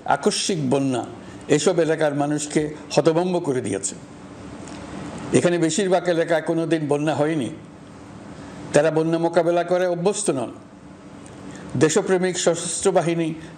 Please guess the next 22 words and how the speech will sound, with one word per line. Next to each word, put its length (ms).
তাৎক্ষণিকভাবে 680
বন্যা 320
আক্রান্ত 360
সবাইকে 480
রক্ষার 380
জন্য 260
এগিয়ে 260
আসে। 220
সেনা, 380
নৌ 360
এবং 320
বিমান 320
বাহিনী 380
পরস্পরের 580
সঙ্গে 220
সমন্বয় 500
করে 240
একযোগে 500
কাজে 260
নেমে 260
পড়ার 320
ফলে 200